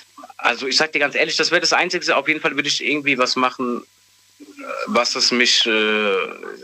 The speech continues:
beruhigt, persönlich. Also, zum Beispiel, ich würd jemanden am liebsten ärgern, der mir irgendwas getan hat, den würde ich irgendwie versuchen, Angst zu machen, so zu spuken,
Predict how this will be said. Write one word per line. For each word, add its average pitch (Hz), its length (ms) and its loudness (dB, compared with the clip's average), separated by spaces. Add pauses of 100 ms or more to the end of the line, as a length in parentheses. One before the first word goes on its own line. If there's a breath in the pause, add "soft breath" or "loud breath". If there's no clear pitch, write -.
(680)
beruhigt, 143 580 0
persönlich. 107 340 -4
Also, 117 180 2
zum 143 80 0
Beispiel, 160 320 0
ich 131 140 2
würd 175 160 0
jemanden 156 260 0
am 143 80 0
liebsten - 180 -2
ärgern, 156 400 0
der 135 80 -10
mir 143 140 -2
irgendwas 147 260 -2
getan 156 300 0
hat, 160 120 -4 (460 loud breath)
den 139 120 2
würde 143 140 4
ich 139 120 4
irgendwie 135 540 0
versuchen, 135 320 -4
Angst 175 220 -2
zu - 100 -8
machen, 160 240 -2
so 117 160 -2
zu 113 180 -2
spuken, 170 640 -2